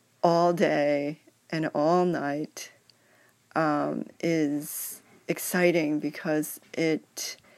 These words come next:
means that we can think about the Lord,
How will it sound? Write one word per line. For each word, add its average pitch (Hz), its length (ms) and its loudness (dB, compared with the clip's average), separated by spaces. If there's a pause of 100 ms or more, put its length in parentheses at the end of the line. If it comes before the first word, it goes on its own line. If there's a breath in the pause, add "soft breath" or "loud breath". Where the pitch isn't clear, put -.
(380 soft breath)
means 202 540 2
that 156 420 0
we 175 140 2
can 160 460 -6
think - 680 -6 (260)
about 156 360 -4
the 160 100 -6
Lord, 165 520 0